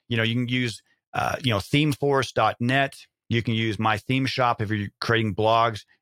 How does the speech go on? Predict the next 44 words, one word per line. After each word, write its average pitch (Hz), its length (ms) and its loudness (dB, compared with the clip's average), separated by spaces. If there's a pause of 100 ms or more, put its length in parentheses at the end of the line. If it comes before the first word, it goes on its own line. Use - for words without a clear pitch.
Again, 131 240 2
you 131 60 0
can 127 60 -2
just 117 140 -8
go 135 120 2
to 110 80 0
Google 123 340 -2
or 117 120 0
your 101 120 -4
search 123 340 -2
engine, 117 340 -2
just 98 140 -8
type 113 280 0
in, 107 240 0 (400)
you 120 100 2
know, 101 100 2
WordPress 120 600 0
themes, 117 360 0
and 101 100 -2
you 101 100 -2 (260)
have 110 180 2
more 123 300 2
than 113 160 -2
you'll 110 120 -2
know 113 180 0
what 107 140 0
to 101 60 -8
do 117 180 0
with. 101 200 2 (460)
Um, 131 280 2
and 165 140 0
to 180 120 0
install 175 380 -2
is 147 220 -12
usually 190 320 -2
very 147 300 0
simple. 165 320 -4
You 113 100 -2
can 117 140 -2
just 123 200 0 (460)
go 139 160 4
to 175 160 0
your 170 100 4
WordPress 139 640 0